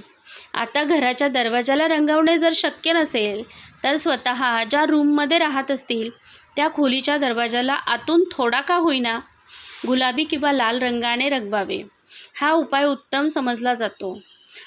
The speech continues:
विवाहासाठी दुर्गा मातेची पूजा आराधना केली जाते,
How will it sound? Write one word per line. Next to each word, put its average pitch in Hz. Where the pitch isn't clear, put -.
विवाहासाठी 320
दुर्गा 285
मातेची 277
पूजा 247
आराधना 277
केली 285
जाते, 202